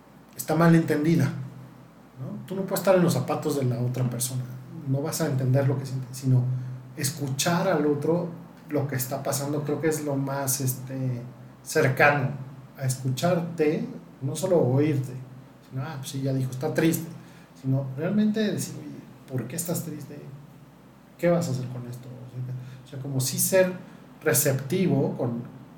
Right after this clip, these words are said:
con lo que el otro te dice. Muchas veces dejamos de decir las palabras esperando que las personas nos entiendan, pero si no le ponemos la palabra correcta a lo que realmente sentimos,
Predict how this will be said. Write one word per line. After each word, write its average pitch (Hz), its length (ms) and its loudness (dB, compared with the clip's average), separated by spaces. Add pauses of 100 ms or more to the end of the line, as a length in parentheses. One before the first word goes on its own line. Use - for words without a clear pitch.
(720)
con 151 200 2
lo 139 120 2
que 156 100 4
el 151 100 4
otro - 220 0
te 170 120 0
dice. 135 300 0 (260)
Muchas 208 220 -2
veces 208 340 2 (880)
dejamos 196 520 4
de 151 100 4
decir - 260 2
las 170 120 -2
palabras 123 680 -6 (520)
esperando 170 480 2
que 156 80 0
las 127 140 0
personas 131 420 -8
nos 131 200 -4
entiendan, 117 460 -6 (460)
pero 143 120 -8
si 147 160 -4
no 202 80 2
le 254 100 2
ponemos 190 340 0
la 139 160 0
palabra 127 380 -4
correcta 135 460 -2
a - 20 -6
lo 127 140 0
que 127 180 -6
realmente 147 440 -6
sentimos, 131 520 -4